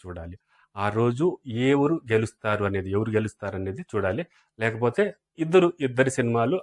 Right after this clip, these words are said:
అద్భుతంగానే ఆడాలని కోరుకుందాం. So, ఇద్దరు మన స్ట్రైట్ సినిమాలేం కావు. ఆ, ఇటు, ఆ, రజనీకాంత్ సినిమా కూడా మనకు డబ్బింగ్ లెక్కనే, ఇంకా వార్ సినిమా కూడా మనకు స్ట్రైట్ తెలుగు సినిమా ఏం కాదు. కాకపోతే మన ఆర్టిస్ట్ అనమాట, మన తెలుగులో ఉండే సూపర్ స్టార్లు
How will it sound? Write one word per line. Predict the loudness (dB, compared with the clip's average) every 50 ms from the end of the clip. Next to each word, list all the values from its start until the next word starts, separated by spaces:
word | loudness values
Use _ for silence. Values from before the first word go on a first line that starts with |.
| -4
అద్భుతంగానే | -8 -8 -8 -10 -8 -6 -4 -2 -2 0
ఆడాలని | 0 0 0 0 0 0 0 0 -2
కోరుకుందాం. | -2 -4 -6 -6 -6 -10 -14 -12 -12 -14 -14 _ _ _ _ -8
So, | -4
ఇద్దరు | -4 -2 2 2 4
మన | 4 2
స్ట్రైట్ | 2 0 -2 -2 -2
సినిమాలేం | -2 -4 -2 0 0 0 0
కావు. | -2 -4 -6 -6 -6 -8 -8 -10 _ _ _ _ _ _ _ _ -20 _ -6
ఆ, | -4 -4 -2 -2 -4 -6 -6 -8 -12 -14 -18 _ _ -14
ఇటు, | -10 -4 -2 -2 -2 -2 -4 -8 _ _ _ _ _ -10 -6
ఆ, | -4 -4 -4 -4 -4 -4 -4 -4 0 0
రజనీకాంత్ | 0 2 2 2 2 2 2
సినిమా | 2 2 2 2
కూడా | 2 4 4 4 4
మనకు | 2 2 -2 -2 0
డబ్బింగ్ | 2 0 0 2 0 -2 -2 0
లెక్కనే, | -2 -2 0 0 -2 -2 -4 -6 -8 _ _ _ _ _ -14 -8
ఇంకా | -4 2
వార్ | 6 8 8 8
సినిమా | 6 4 4 4 6
కూడా | 6 4 4
మనకు | 2 0 0 0 -2 -2 -2 -4 -6 -10 _ _ _ _ _ _
స్ట్రైట్ | _ -20 -20 _ _ 0 0 0 0 -2 -4 0
తెలుగు | 0 0 0 0
సినిమా | -4 -4 -4 -4 -2 -4
ఏం | -4
కాదు. | -4 -6 -10 -8 -10 -12 -14 _ _ _ _ -6
కాకపోతే | -6 -4 0 0 2 4 6
మన | 6 6 8 8
ఆర్టిస్ట్ | 6 4 4 2 -4 -4 -6 -10
అనమాట, | -12 -10 -12 -12 -12 -10
మన | -6 -4 -2 0 2 2 0 0 -2 -4 _ _ _ _ _ _ -2 0
తెలుగులో | 2 2 4 4 4 4
ఉండే | 2 0 0 -2
సూపర్ | -4 -6 -6 -4 -4 -4
స్టార్లు | -6 -4 -2 -2 -2 0 0 -2 -2